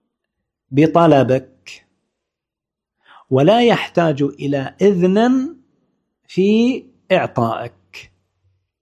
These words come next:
وهذا الطلب بهذا النحو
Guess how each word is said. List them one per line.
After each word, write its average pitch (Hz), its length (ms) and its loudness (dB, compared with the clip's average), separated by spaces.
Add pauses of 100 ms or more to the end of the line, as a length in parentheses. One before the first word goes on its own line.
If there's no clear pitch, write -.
(640)
وهذا 143 380 0
الطلب 165 680 0 (840)
بهذا 151 440 2
النحو 180 680 -2